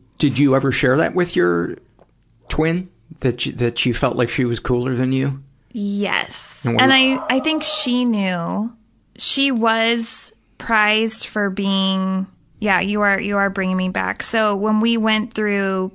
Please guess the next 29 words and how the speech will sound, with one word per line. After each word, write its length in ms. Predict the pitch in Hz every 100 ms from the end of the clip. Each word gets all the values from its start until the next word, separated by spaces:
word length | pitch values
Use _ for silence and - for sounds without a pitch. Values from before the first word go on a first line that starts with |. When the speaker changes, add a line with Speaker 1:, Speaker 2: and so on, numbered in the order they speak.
| -
Speaker 2:
puberty, 680 | - 226 208 190 165 147 175 - _ _ - - - _
that 200 | 214 202
was 160 | 208 190
when 160 | 190
we 120 | 185
looked 280 | 180 175 -
really 260 | 185 170 165
fraternal. 600 | - 170 - 139 64 - - _
I 120 | - 208
put 200 | 226 208
on 220 | 190 190
a 120 | 185
bunch 420 | 170 190 196 202
of 100 | 233
weight. 640 | 208 185 175 - - - - _ _ _
I 160 | - 196
got 240 | 196 185
way 300 | 185 190 202
taller 460 | 214 - 185 190 190
than 180 | 185 180
her, 260 | 175 160
and 160 | 156 185
she 140 | -
was 140 | 202 190
still 220 | - 190
this 200 | 185 -
very 300 | 190 190 190
thin, 680 | 190 - 196 190 190 190 -
skinny, 840 | - - - 196 190 185 185 180